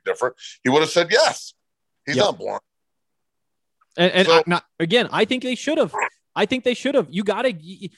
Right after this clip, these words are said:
Speaker 2: when the quarterback is passing up open receivers and doing the things that Brandon does, you need to put in Drew Carter, even though I am ninety percent sure that Drew Carter would have looked even worse, because that's just based on what we've been
Speaker 1: Oh.
Speaker 2: hearing.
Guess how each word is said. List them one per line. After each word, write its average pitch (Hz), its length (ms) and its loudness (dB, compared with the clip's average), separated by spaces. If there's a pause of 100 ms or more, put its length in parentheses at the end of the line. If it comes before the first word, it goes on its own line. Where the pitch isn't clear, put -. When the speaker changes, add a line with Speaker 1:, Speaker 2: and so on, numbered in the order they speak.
(180)
Speaker 2:
when 185 140 0
the 190 80 0
quarterback 233 540 2
is 247 120 -6
passing 175 440 -6
up 175 140 -2
open 170 300 -2
receivers 151 640 -4 (320)
and 151 240 -2
doing 185 300 2
the 180 80 -2
things 180 220 -4
that 170 60 -12
Brandon 175 320 0
does, 170 80 -10
you 180 80 -2
need 190 380 -2
to 208 400 2
put 180 160 0
in 165 180 -6
Drew 170 180 -4
Carter, 143 420 0 (260)
even 226 240 -6
though 185 340 2
I 185 160 -4
am 160 320 -6
ninety 196 360 -8
percent 185 360 -2
sure 139 340 2
that 139 120 -2
Drew 160 220 0
Carter 180 360 2
would 165 120 2
have 139 120 -4
looked 151 280 -4
even 147 300 -6
worse, - 420 -6 (520)
because 160 360 0
that's 180 300 0
just 147 180 -4
based 185 240 0
on 196 60 2
what 190 40 0
we've 175 80 -2
been 151 120 -2
Speaker 1:
Oh. - 40 2
Speaker 2:
hearing. 202 320 -2